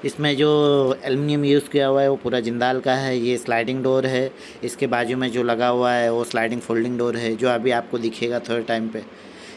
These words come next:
ये घर का partition है जो L type में cover किया हुआ है। ये देखिए, ये है sliding folding system वाला, काफ़ी खूबसूरती से बना हुआ है।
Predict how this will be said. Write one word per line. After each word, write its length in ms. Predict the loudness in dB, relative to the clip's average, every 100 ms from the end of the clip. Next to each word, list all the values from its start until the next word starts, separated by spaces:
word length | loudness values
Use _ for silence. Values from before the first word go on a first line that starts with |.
| -2
ये 320 | 4 4 4
घर 220 | 0 -2
का 120 | 0 0
partition 520 | 0 0 -2 -2 -2
है 240 | -2 0 0
जो 140 | 2 2 0 -2 -6 -4
L 160 | 0
type 300 | 0 0 -2
में 240 | -4 -4 -8 -8
cover 240 | -2 -2 -2
किया 220 | -4 -6
हुआ 120 | -8
है। 80 | -2
ये 140 | 0 2
देखिए, 320 | 0 -4 -2
ये 200 | 0 0
है 100 | 0
sliding 360 | -2 -2 -4
folding 280 | -4 -4 -6
system 300 | -8 -10 -8
वाला, 200 | -8 -10 -16 -18 -18 -4
काफ़ी 260 | -2 0 -2
खूबसूरती 560 | -4 -4 -2 -2 -2
से 120 | -2 -2
बना 220 | -2 -2
हुआ 220 | -2
है। 80 | -4